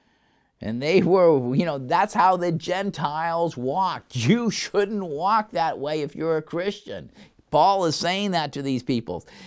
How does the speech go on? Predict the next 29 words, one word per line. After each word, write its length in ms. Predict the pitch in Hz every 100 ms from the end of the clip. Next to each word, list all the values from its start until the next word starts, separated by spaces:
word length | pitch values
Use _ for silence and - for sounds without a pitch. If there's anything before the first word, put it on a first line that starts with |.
| -
You 240 | - 175 202
should 280 | 175 156 117
no 200 | 151 208
longer 520 | 196 196 190 185 170
walk 460 | 147 180 180 170 -
as 240 | - 151 -
all 300 | 277 339 285
these 180 | 202 185
other 240 | 208 156
Gentiles 640 | 139 196 196 180 143 151
who 120 | 143
don't 340 | 143 294 320 262
know 200 | 254 214
God, 380 | 170 160 - 220
who 180 | 240 208
don't 280 | 269 359
know 160 | 294 254
God's 380 | 190 165 165 143
<laughs> 140 | 120
laws, 160 | 214 220
who 120 | 214
don't 420 | 208 208 262 339
know 200 | 339 302
what 180 | 254 247
the 80 | 175
Bible 440 | 151 214 - 185
has 260 | 208 190 -
to 120 | 135
say. 840 | - 208 214 120 110 117 202 320